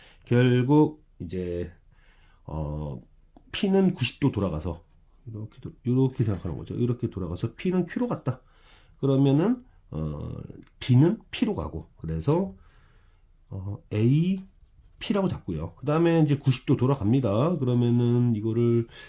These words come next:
그림을 어떻게 그려줘야 되나? 어, 여기를 쭉 가서 이렇게 그려주고 구십 도로 간다.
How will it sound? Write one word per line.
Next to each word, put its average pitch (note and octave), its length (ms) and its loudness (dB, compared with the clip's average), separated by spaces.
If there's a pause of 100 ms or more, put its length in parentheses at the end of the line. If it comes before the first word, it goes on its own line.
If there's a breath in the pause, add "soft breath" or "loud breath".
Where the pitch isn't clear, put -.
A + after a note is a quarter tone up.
(120 loud breath)
그림을 G#2 360 -6
어떻게 G#2 300 -4
그려줘야 G2 400 -6
되나? G#2 420 -6 (240)
어, G#2 300 -10
여기를 A2+ 440 -6
쭉 C#3 220 -10
가서 D3+ 540 -6 (1400)
이렇게 G#2+ 680 -10 (200)
그려주고 A#2 680 -4 (600 soft breath)
구십 - 260 -16
도로 A2 220 -4
간다. G2 460 -12